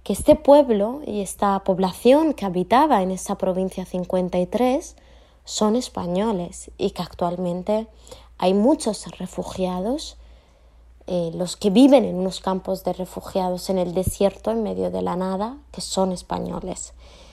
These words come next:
Yo soy española porque mi padre nació bajo bandera española.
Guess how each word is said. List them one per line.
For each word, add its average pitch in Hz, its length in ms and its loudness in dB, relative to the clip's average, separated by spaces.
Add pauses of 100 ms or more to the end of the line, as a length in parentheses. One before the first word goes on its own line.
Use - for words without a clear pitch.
(180)
Yo 190 160 4
soy 196 160 -2
española 190 680 -2
porque - 280 -6
mi 180 140 -2
padre 196 500 0
nació 202 680 -2 (460)
bajo 180 680 -2
bandera 180 440 -2
española. 180 720 -8